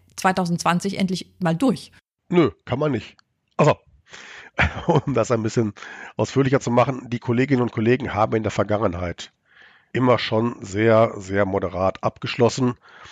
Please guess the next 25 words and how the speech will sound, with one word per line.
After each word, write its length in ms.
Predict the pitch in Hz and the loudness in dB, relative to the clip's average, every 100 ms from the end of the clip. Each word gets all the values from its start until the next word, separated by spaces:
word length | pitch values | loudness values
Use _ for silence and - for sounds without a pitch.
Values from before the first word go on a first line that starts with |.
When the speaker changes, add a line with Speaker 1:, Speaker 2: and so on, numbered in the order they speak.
| - - | -12 0
Speaker 2:
auch 240 | 110 107 | 2 2
mit 180 | 104 - | -2 -2
Blick 280 | 107 - - | -2 -2 -4
darauf, 400 | - 98 101 101 | 0 2 4 2
dass 180 | - 87 | 2 -2
das 160 | 92 - | -2 -6
System 540 | 92 - 98 101 110 - - _ | -10 -2 0 2 0 -6 -20 _
finanziell 760 | - 110 110 95 - 98 98 101 220 - - _ - | -8 0 2 0 2 4 4 2 -4 -16 -20 _ -10
nicht 460 | 104 104 107 - 143 | -6 -2 -2 -2 0
immer 180 | 113 | 2
auf 200 | 98 95 | 2 0
Rosen 240 | 95 95 85 | -4 -4 -4
gebettet 460 | 87 - - - | -8 -8 -8 -8
war. 200 | 80 65 - - - - | -6 -6 -12 -20 -20 -4
Aber 200 | 117 95 | 0 0
du 220 | - 110 | -2 -4
hast 140 | 101 - | -4 2
recht, 260 | 165 - - _ | 2 0 -18 _
man 220 | - 113 | -4 -2
schreibt 280 | - 117 - | 2 0 0
sich 100 | 110 | -4
jetzt 180 | 110 - | -4 -2
eine 80 | 95 | -2
Rendite 320 | 87 101 - | -4 -4 -2
fest 380 | 185 220 - | 0 -2 -6